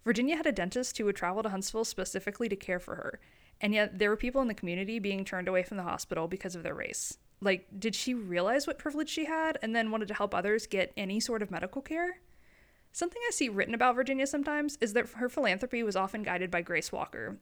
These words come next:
who seems, for all intents and purposes, to not just be Virginia's secretary or caretaker, but also the head of the household, regardless of what the census data may say. Grace was very active in philanthropic work in her own right, particularly with the Y M C A.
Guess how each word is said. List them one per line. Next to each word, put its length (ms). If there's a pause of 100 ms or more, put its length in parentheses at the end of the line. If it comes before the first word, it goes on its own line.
(120)
who 100
seems, 320
for 120
all 160
intents 300
and 100
purposes, 560
to 140
not 180
just 200
be 100
Virginia's 420
secretary 640
or 80
caretaker, 680
but 160
also 260
the 100
head 140
of 80
the 60
household, 480 (460)
regardless 560
of 100
what 120
the 40
census 400
data 220
may 160
say. 320 (680)
Grace 220
was 140
very 240
active 300
in 100
philanthropic 640
work 180
in 80
her 220
own 160
right, 400
particularly 420
with 140
the 80
Y 160
M 80
C 180
A. 260